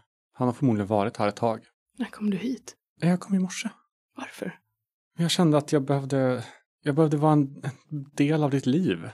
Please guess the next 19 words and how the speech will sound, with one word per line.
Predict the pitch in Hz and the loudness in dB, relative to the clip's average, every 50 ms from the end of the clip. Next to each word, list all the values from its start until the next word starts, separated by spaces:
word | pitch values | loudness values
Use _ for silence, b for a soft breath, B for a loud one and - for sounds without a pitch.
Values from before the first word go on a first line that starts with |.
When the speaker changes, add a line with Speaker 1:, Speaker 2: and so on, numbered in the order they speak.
| - _ _ _ - | -18 _ _ _ -18
Speaker 1:
på | - | -6
ett | - | -4
annat | 156 139 123 107 | -2 -2 -2 -2
sätt | - 113 110 - | -6 -10 -8 -6
än | 107 104 | -6 -6
vad | 104 | -4
jag | 98 | -4
varit | 101 95 95 - | -6 -6 -8 -8
tidigare. | - 113 104 - 120 117 - _ _ _ _ _ _ _ | -10 -10 -8 -8 -10 -10 -12 _ _ _ _ _ _ _
Speaker 2:
Varf-, | 254 226 - - 330 277 | -8 -8 -8 -12 -8 -4
varför | - 247 - - 269 254 | -4 -2 2 2 4 4
är | 240 226 | 4 4
du | 214 220 | 2 2
här? | - - 311 349 - 180 - _ _ _ _ _ _ _ | 0 -2 -6 -8 -10 -12 -12 _ _ _ _ _ _ _
Vi, | - 254 277 262 | 4 6 6 6
vi | 262 262 | 6 6
sa | - - 254 285 | 8 10 10 10
ju | 311 | 10
att, | 302 - | 8 6